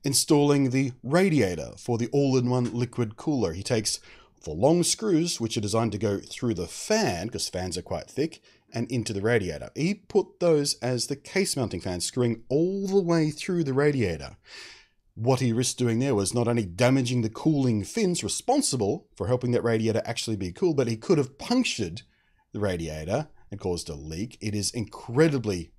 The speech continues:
bad advice to do that. Seems like he got away with it. Lucky. But anyone else following that advice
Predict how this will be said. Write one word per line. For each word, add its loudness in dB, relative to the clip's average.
bad -2
advice -10
to -14
do -14
that. -6
Seems -2
like -2
he -4
got -4
away -4
with -6
it. -6
Lucky. -2
But -6
anyone 2
else 0
following 4
that 2
advice 0